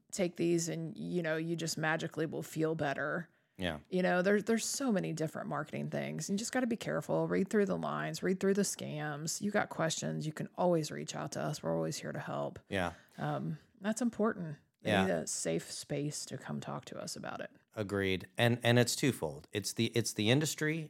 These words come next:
Speaker 2: has a
Speaker 1: Mm-hmm.
Speaker 2: responsibility.
Speaker 1: Yes.
Speaker 2: And the F D A has a responsibility. These tests need to be published.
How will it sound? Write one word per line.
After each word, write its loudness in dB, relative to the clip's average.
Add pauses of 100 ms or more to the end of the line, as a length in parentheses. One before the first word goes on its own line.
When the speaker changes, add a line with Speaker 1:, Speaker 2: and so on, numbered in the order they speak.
Speaker 2:
has 2
a 4
Speaker 1:
Mm-hmm. 4
Speaker 2:
responsibility. 2
Speaker 1:
Yes. -4
Speaker 2:
And 6 (240)
the 0
F 6
D 2
A 4
has 4
a -4
responsibility. -2
These 0
tests 0
need 0
to -2
be -2
published. -10